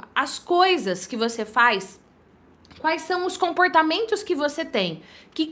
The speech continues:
quando você tem, ele se sente amado por você.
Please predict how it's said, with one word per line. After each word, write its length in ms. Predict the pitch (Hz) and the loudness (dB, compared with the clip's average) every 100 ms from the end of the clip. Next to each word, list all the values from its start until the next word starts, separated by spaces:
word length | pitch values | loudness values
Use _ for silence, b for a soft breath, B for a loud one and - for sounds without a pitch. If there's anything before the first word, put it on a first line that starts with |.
| - | 6
quando 580 | 392 466 554 571 494 | 8 10 6 4 4
você 320 | 349 381 - 330 | 4 2 2 -2
tem, 360 | 311 311 359 - B B | 0 0 0 -8 B B
ele 280 | 294 381 370 | 4 4 2
se 120 | 339 | -4
sente 360 | 294 311 294 311 | -6 -6 -4 -2
amado 400 | 294 226 185 214 | 0 2 0 -2
por 180 | 240 | -4
você. 460 | 220 247 - 165 147 | -4 -4 -4 -6 -8